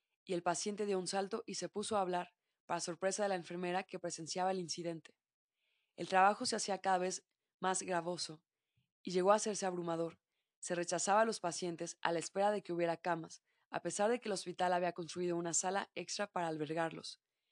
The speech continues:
Era enormemente frustrante no poder contrarrestar el sufrimiento humano más que de uno en uno. Era como achicar agua de mar. Debía de haber algún otro método de abordar las causas del malestar general,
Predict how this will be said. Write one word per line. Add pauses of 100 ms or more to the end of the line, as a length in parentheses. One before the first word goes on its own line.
(260)
Era
enormemente
frustrante (400)
no
poder
contrarrestar
el
sufrimiento
humano (180)
más
que
de
uno
en
uno. (580)
Era
como
achicar
agua
de
mar. (440)
Debía
de
haber
algún
otro
método
de
abordar
las
causas
del
malestar
general,